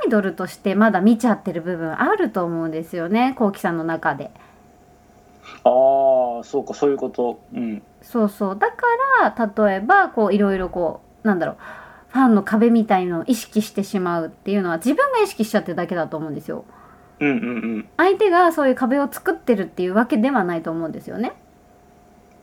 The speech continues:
Speaker 2: うん、なんか、そんな気がしますね。
Speaker 1: そう。だから結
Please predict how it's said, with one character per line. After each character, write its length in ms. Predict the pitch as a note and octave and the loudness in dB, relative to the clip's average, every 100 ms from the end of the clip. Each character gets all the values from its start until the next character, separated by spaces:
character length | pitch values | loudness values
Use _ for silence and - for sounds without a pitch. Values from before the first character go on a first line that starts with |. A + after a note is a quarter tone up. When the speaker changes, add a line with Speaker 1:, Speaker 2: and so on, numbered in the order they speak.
| _ | _
Speaker 2:
う 60 | D#3 | -2
ん、 360 | D#3 C#3+ A#2+ G#2 | -2 -2 -2 -2
な 100 | F3 | 0
ん 40 | |
か、 280 | B2+ A2+ - | 2 0 -2
そ 160 | - C3 | -2 0
ん 20 | |
な 80 | B2+ | 2
気 120 | C3 | 0
が 60 | |
し 100 | C3 | -2
ま 80 | A2+ | -4
す 100 | G#2+ | -2
ね。 120 | B2 | 0
Speaker 1:
そ 320 | A#2+ A3 G3 F#3 | 2 2 0 -4
う。 60 | - | -8
だ 80 | |
か 140 | C#4 C4 | -4 -4
ら 20 | |
結 180 | C4 | -4